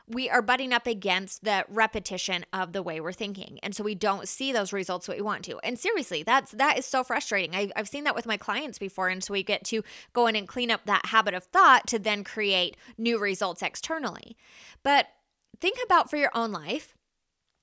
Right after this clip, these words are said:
what comes up for you when you hear of this, these two choices? And right now we're talking about repeat. Is there something where you realize, Oh, yes, this this, I realize I have a nudge in this direction now. Or if I don't do this, I'm gonna be living in repetition, or I need to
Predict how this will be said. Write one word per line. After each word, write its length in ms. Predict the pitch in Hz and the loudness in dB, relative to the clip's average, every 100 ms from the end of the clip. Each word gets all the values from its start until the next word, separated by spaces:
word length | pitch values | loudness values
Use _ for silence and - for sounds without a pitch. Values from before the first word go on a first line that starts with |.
| _ | _
what 160 | 262 277 | 0 0
comes 200 | 339 349 | 0 2
up 160 | 294 - | 2 2
for 80 | |
you 160 | 247 220 | -2 0
when 120 | 202 | -2
you 100 | 196 | -4
hear 240 | 202 247 240 | -2 2 2
of 100 | 196 | 2
this, 160 | 208 - _ - | -4 -6 _ -16
these 460 | 196 208 233 220 | -10 -4 -4 -2
two 180 | - 240 | -2 -2
choices? 460 | 202 185 175 185 180 | -2 -4 -4 -6 -6
And 120 | 185 | 0
right 180 | 190 165 | 0 0
now 120 | 196 | -2
we're 100 | 190 | -2
talking 280 | 190 180 190 | -4 -6 -4
about 220 | 180 - | -4 -6
repeat. 420 | 175 170 - - - | -10 -12 -20 -12 -10
Is 100 | 214 | -2
there 140 | 254 | -2
something 560 | - 330 339 294 269 233 | 2 0 0 -2 0 0
where 100 | 226 | -2
you 160 | 208 | -2
realize, 500 | 202 214 208 190 180 - | -2 0 2 0 -2 -6
Oh, 240 | 202 - - _ | -10 -10 -18 _
yes, 520 | 190 185 - - - - - - _ | -4 -2 -2 -6 -10 -12 -20 -20 _
this 320 | 285 320 - - _ - | 0 0 -2 -8 _ -6
this, 300 | 220 269 277 | 0 0 2
I 60 | 226 | 0
realize 460 | 208 220 202 202 196 | 0 0 2 0 -2
I 80 | |
have 200 | 185 202 | -4 -4
a 60 | 190 | -4
nudge 320 | 190 190 185 | -2 -4 -4
in 100 | 185 | -6
this 180 | 175 170 | -6 -8
direction 440 | 170 156 - 165 | -10 -10 -10 -10
now. 260 | 160 107 120 | -12 -16 -6
Or 180 | 196 190 | 0 0
if 100 | 190 | 0
I 100 | 196 | -2
don't 260 | 202 277 254 | 0 0 -2
do 120 | 262 | -2
this, 320 | 202 202 - | 0 0 -2
I'm 120 | 180 | -8
gonna 160 | 190 185 | -8 -8
be 120 | 180 | -4
living 300 | 190 185 185 | -4 -4 -4
in 180 | 180 175 _ _ 208 | -6 -8 _ _ 0
repetition, 560 | 185 180 - 165 175 | 0 -2 -10 -8 -6
or 100 | 170 | -6
I 60 | 175 | -4
need 180 | 214 214 | -4 0
to 180 | 196 | 0